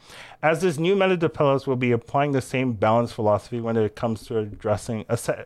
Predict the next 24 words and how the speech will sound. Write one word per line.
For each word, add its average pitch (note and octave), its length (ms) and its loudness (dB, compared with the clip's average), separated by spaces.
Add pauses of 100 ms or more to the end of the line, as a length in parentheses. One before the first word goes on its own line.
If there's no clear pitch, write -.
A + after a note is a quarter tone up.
assessing C3 760 -4
players' G#2+ 360 -2
feedback G2+ 480 -2 (360)
and A2+ 140 0
looking A#2 280 2
at A2 140 2
data. G2+ 440 2 (400)
I A#2 100 0
hope F3 240 2
this E3+ 180 0
was F3+ 100 0
informative. D#3+ 520 2
I'll C3+ 120 2
see C#3+ 200 -6
you C3+ 60 0
in B2+ 60 2
a A#2+ 40 0
tavern. A#2 600 0 (320)
Jordan, A2+ 420 2
George, A2 1000 -2
I - 40 -18
mean, G2 220 -8
John A2 320 0
McIntyre, F#2+ 760 -4